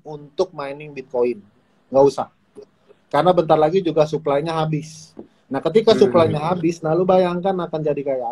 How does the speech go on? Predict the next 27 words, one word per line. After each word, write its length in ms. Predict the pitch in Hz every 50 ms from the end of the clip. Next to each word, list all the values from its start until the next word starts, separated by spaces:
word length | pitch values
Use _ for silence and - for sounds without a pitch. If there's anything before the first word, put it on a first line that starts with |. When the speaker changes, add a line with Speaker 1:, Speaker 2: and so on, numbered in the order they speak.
| 123
Speaker 1:
apa. 240 | _ - 104 101 104 _ _
Kira-kira 400 | - 113 117 117 127 123 123 113
gitu 160 | 113 104 -
aja. 240 | - - - _ _ _ _ _ _ _ _ _ _ _ _ _ _ _ -
Karena 160 | - 123 139
Speaker 2:
Iya. 100 | 147 170
Speaker 1:
kan 60 | 170
kita 180 | 160 160 160 170 160
bicara 260 | 151 151 151 143 139
supply 380 | 131 - 139 127 139 131 127 127
and 80 | 127
demand 320 | 131 139 143 147 143 135 127
di 160 | 127 120 110
dalam 160 | 110 110 117 113 110
Bitcoin. 560 | 107 104 - 104 107 107 104 104 104 104 -
Nah, 240 | 104 107 110 107 107
daripada 560 | 113 113 110 - 110 110 107 113 143 170 185
Speaker 2:
Hmm. 160 | - 104 104 - - - - - -
Speaker 1:
lu 160 | 143 143 147 143 135
ngabisin 480 | 139 135 131 135 135 127 - - 135 131
waktu 640 | 127 135 135 139 - _ - - 202 196 220 220 - -
untuk 480 | 143 143 139 139 135 127 - - 202 196
ngeriset 640 | - 170 156 151 147 139 135 131 - - 175 175 175
gimana 560 | 165 151 139 135 131 135 139 156 196 226 208
gua 240 | 185 156 147 143 135
mining 400 | 131 127 127 123 123 120 120 117
Bitcoin, 560 | 120 120 - - 165 175 160 131 131 135